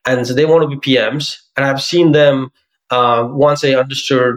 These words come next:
what they have done and what they're interested in, they, they have come in and become very, very strong P Ms. Especially, I've seen them play heavy,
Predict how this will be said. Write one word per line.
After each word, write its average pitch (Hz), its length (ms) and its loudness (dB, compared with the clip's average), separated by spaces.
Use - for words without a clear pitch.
what 127 160 0
they 123 80 2
have 117 140 -4
done 151 420 0
and 120 120 0
what 117 100 0
they're 123 100 4
interested 139 520 0
in, 123 100 0
they, 123 160 0
they 123 200 -2
have 120 220 -6
come 127 220 0
in 123 180 2
and 113 120 -4
become 113 320 -4
very, 135 220 2
very 123 200 0
strong 117 340 -2
P 117 100 -2
Ms. - 300 -6
Especially, 156 680 0
I've 131 140 -4
seen 143 320 0
them 131 360 0
play 127 380 0
heavy, 151 480 -2